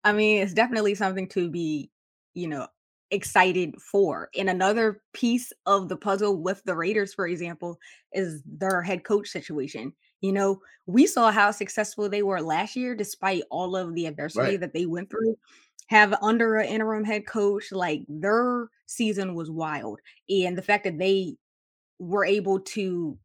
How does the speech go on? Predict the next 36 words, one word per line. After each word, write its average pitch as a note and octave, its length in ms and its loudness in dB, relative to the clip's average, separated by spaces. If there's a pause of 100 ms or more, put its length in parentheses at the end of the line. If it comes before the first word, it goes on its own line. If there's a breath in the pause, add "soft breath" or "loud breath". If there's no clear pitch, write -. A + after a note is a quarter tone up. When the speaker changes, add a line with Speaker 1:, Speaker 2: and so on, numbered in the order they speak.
(280)
Speaker 1:
overcome F#3+ 1120 -2
that, F3+ 200 -4
those G#3 220 4 (100)
obstacles F#3+ 480 0
put F#3 200 -4
in E3+ 60 -6
front F3+ 180 -2
of E3+ 100 -4
them E3+ 140 -4
and D#3 120 -4
still, F3+ 420 0
like, C#3+ 320 -2 (300)
be F#3+ 320 -4
pretty G3+ 220 2
successful, G#3 640 -4 (460 loud breath)
I'm G3+ 180 6
a G3+ 80 2
little F3+ 200 2
nervous, D#3+ 600 -6
you F#3 140 -4
know, D#3+ 420 -4
for F#3+ 140 4
them E3+ 260 -4
this A3 220 2
year. A2 280 -8 (800 loud breath)
Speaker 2:
I F#3+ 80 6
mean, G3 160 8
the, F#3+ 80 12
the D#3+ 220 8
good D#3+ 320 6
thing E3+ 260 10
about C3+ 420 4
Josh B2 340 -2
McDaniels A2 540 -6
coming F2 280 -10
in C#2+ 180 -18